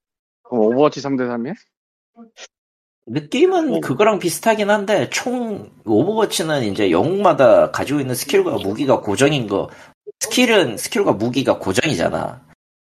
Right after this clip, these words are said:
Speaker 2: 에이펙스는 스킬은 고정인데 무기는 주워다 쓸 수 있거든, 무조건. 무기랑
Speaker 1: 네.
Speaker 2: 방어구는. 그러다 보니까
Speaker 1: 아.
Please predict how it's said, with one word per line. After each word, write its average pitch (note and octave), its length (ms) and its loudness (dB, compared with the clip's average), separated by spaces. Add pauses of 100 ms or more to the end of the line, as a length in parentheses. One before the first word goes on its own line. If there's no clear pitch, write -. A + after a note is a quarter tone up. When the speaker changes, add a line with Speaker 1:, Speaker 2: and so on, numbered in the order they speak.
(100)
Speaker 2:
에이펙스는 G#2+ 1040 0 (200)
스킬은 A#3+ 480 0
고정인데 A2 520 0
무기는 A2+ 840 -4 (720)
주워다 D#3 320 4
쓸 F#2+ 560 0
수 G2+ 160 -4
있거든, C2 400 -6 (300)
무조건. C2+ 480 -10 (380)
무기랑 F#2+ 400 0
Speaker 1:
네. - 80 -8
Speaker 2:
방어구는. B1 500 -2 (340)
그러다 A2 300 0
보니까 G#2 420 0
Speaker 1:
아. A2 360 0